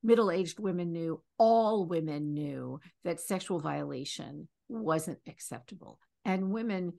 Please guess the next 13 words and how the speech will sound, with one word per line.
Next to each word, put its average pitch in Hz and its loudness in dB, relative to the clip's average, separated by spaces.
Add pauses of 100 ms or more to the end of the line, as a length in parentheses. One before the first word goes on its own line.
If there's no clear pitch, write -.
(260)
who 185 0
were 175 0
accustomed - -2 (140)
to - -6
it - -16 (760)
in 170 2 (320)
hugely 165 0
patriarchal 151 -2
situations - -12 (340)
went, 170 -2 (420)
"Oh, 165 6
wait, 131 -4 (580)
no." 170 -4